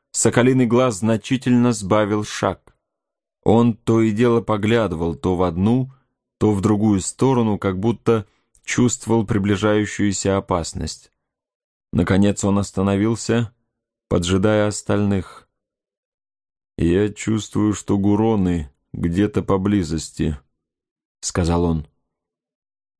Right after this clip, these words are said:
"Там видно небо сквозь верхушки деревьев, и мы подходим слишком близко к их лагерю.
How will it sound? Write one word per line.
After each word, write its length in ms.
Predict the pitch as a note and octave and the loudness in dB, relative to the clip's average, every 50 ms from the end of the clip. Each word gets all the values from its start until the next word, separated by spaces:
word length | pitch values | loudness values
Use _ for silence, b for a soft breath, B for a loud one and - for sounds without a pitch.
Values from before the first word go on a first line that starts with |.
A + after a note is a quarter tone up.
| _ _ - | _ _ -2
"Там 280 | G2+ G2+ G#2+ A2 G#2+ | 0 2 2 2 2
видно 300 | G#2+ A2 A2+ G2 G#2+ G#2+ | 2 2 2 2 2 2
небо 400 | G#2+ G#2+ G#2+ A2 A2+ G#2+ F#2+ G#2 | 2 2 2 2 2 0 0 -2
сквозь 400 | G2 - - - G2+ G2+ G2 - | -4 -4 -4 -2 -2 -2 -2 0
верхушки 520 | - G2+ G2 G2 - - G#2+ - - - G#2 | -2 -2 -2 -2 -2 -4 -4 -4 -2 0 0
деревьев, 760 | G2 G#2 A2 G#2+ A#2 A2+ F#2+ F2 E2+ E2 D#2 - - - _ _ _ _ _ _ _ _ _ _ _ _ - | 2 2 2 2 2 2 2 0 -2 -4 -6 -8 -14 -20 _ _ _ _ _ _ _ _ _ _ _ _ -4
и 100 | - - | -2 0
мы 220 | F2 F#2+ G#2 G#2+ | 2 2 2 2
подходим 540 | G2 - G#2 G2 - - A2 G#2+ G#2 G#2+ G2+ | 2 0 -2 -2 -2 -2 0 0 2 0 -2
слишком 540 | - - G2 G2+ G2+ - - - G2 G2 F2+ | -2 -2 -2 -2 -2 -2 -2 -2 0 0 2
близко 440 | F#2+ G2 G#2+ A2 - - - G#2 F#2+ | 2 2 2 0 0 -2 -4 -4 -2
к 100 | - - | -2 -2
их 240 | G#2 G2 - - G2+ | -2 -2 -2 -2 0
лагерю. 580 | G#2 G#2 F#2+ E2+ C#2+ D#2+ D2 C#2+ - D#2 - | 2 2 2 0 -2 -4 -6 -6 -8 -10 -12